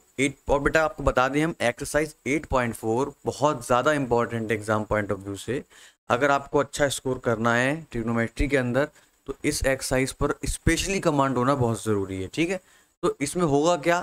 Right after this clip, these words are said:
आपको कुछ three identities पढ़ाई जाएंगी और उन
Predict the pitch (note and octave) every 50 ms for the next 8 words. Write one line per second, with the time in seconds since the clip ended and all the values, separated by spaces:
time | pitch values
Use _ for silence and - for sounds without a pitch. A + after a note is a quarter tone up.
0 | - - A#2+ C3+ C#3 - D#3 D3 E3 E3+ - _ - - - F3 G3+ E3+ - B2+
1 | C3 B2+ B2+ C3+ C#3 C3 C3+ C3+ E3 E3 - - D3+ D3 D3 D3+ D3+ D3 D3+ D#3+
2 | F3 F#3+ _ _ _ _ _ _ _ - E3 - _ - D3 F3+ G3+